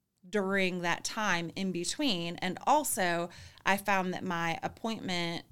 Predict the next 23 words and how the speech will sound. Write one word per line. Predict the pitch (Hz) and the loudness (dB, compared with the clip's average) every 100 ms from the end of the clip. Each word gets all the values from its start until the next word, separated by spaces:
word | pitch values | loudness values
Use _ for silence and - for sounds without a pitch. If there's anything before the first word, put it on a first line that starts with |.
| - _ _ - - - _ | -20 _ _ -8 -8 -8 _
are | 185 180 | -2 0
a | 180 | 2
lot | 165 - | 0 2
stronger. | - - 220 220 185 170 - | 0 2 0 2 2 2 2
I | |
keep | 170 - 262 - | -2 0 0 0
a | 180 | -2
whole | 180 | 0
lot | 170 - | 0 -2
more | 170 156 - | -2 -4 -4
of | - | -6
them | - - - - | -8 -8 -10 -8
because | 196 196 | -4 -4
people | 190 240 226 226 | -4 -6 -2 0
aren't | 202 185 | 2 0
gonna | 190 | -2
cancel | 180 226 208 - | -2 -2 -2 -2
on | 180 175 | -4 -4
someone | 175 170 165 | -4 -2 -2
that | 165 - | -4 -4
took | 214 196 | -6 -6
the | - - | -8 -2
effort | 185 - 160 - | -2 -2 -6 -6